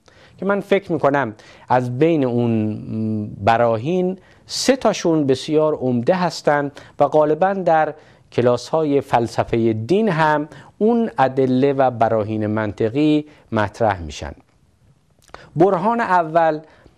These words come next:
برهان جهانشناختی است،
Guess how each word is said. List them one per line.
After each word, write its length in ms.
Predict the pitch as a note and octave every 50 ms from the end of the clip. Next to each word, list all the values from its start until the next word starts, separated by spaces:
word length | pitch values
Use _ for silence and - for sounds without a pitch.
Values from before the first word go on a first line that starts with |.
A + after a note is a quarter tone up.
| _ - _ -
برهان 1000 | A#2+ A2 A2 A2 A#2+ B2 A#2+ A#2+ G#2+ G#2+ D#3 E3+ F3 E3+ E3 D#3+ D#3 D3+ D3 D3+ D3+ - _ - - _ _ - G#2
جهانشناختی 1400 | F#2+ G2 A#2 A#2 G#2 G#2 A2+ A2+ G#2+ G#2+ G#2 G2+ - - - A#2 A2 A2 G#2+ G#2+ G#2 G2 - - - - - B2+ A2
است، 300 | F2+ - - - - -